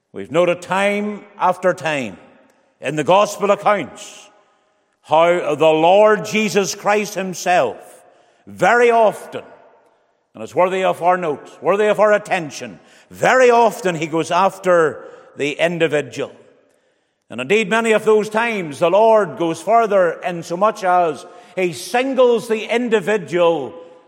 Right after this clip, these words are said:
out of the crowd. A few examples of that, not so much the crowd, but examples of how the Lord Jesus Christ dealt with an individual and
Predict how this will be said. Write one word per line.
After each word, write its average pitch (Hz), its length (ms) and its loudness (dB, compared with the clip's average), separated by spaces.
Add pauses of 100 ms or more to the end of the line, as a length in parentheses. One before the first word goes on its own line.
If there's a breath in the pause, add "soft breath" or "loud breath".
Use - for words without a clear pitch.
(140)
out 165 180 2
of 160 140 -2
the 147 100 -4
crowd. 143 500 -2 (2500)
A - 80 -20
few 175 180 0
examples 180 640 0
of 143 120 -4
that, 165 300 2
not 170 160 -4
so 165 120 -6
much 165 200 -4
the 151 100 -2
crowd, 175 380 2
but 156 120 0
examples 165 460 0
of 147 220 2 (500 loud breath)
how 170 140 2
the 165 120 0
Lord 180 240 4
Jesus 151 340 -8
Christ 165 360 -4
dealt 170 220 0
with 151 140 -6
an 156 100 -4
individual 151 540 -2
and 135 140 -4